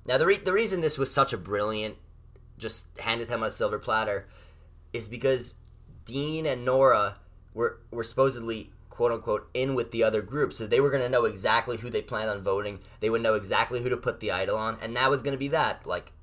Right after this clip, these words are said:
same with thing, same thing with Elaine. Like, they just thought Karishma was on the outs, and they were gonna vote Karishma. So they were all gonna know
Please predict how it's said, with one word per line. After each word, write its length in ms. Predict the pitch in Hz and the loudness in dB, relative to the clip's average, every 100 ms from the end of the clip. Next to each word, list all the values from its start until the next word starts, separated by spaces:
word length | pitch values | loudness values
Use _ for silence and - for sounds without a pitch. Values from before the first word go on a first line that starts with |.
| - | -10
same 200 | - 135 | -4 -2
with 100 | 139 | 0
thing, 340 | 139 135 127 - | 0 0 0 -2
same 260 | 123 123 | -4 -2
thing 140 | 127 127 | -2 -2
with 120 | 120 | -2
Elaine. 340 | 113 127 110 | -2 -2 -2
Like, 160 | 95 101 | -4 -4
they 120 | 117 | -2
just 220 | 123 - | -4 0
thought 200 | 120 117 | 0 0
Karishma 380 | - 110 - 113 | -2 -2 -2 -6
was 140 | 107 | -4
on 140 | 104 104 | -6 -6
the 100 | 104 | -6
outs, 340 | 110 90 - - - - | -6 -6 -10 -14 -20 -14
and 120 | 101 | -2
they 60 | 104 | 2
were 200 | 107 101 | 2 2
gonna 180 | 107 101 | -2 -2
vote 260 | 95 107 - | 0 0 0
Karishma. 460 | 113 110 92 76 - - - - | 0 0 -4 -12 -14 -20 -18 -2
So 340 | - 104 - | 4 4 2
they 140 | 113 131 | 0 4
were 140 | 147 | 6
all 140 | 135 135 | 8 6
gonna 180 | 123 | 2
know 360 | 117 113 110 | 0 2 2